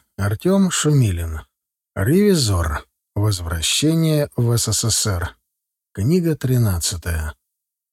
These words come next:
Читает Сергей Уделов. Приключения московского аудитора, попавшего из нашего времени в тысяча девятьсот семьдесят первый год, продолжаются.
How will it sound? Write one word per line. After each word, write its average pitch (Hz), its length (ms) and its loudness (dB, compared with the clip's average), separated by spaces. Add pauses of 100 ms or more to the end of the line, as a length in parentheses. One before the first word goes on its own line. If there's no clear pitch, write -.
(160)
Читает 175 600 0
Сергей 165 580 2
Уделов. 107 720 -2 (920)
Приключения 131 680 0
московского 143 680 0
аудитора, 127 560 -4
попавшего 117 680 -6
из 117 120 -6
нашего 117 420 -4
времени 120 420 -2
в - 80 -12
тысяча 113 400 -6
девятьсот 120 480 -4
семьдесят 117 680 -4
первый 107 360 -6
год, 160 300 -4
продолжаются. 139 1040 -4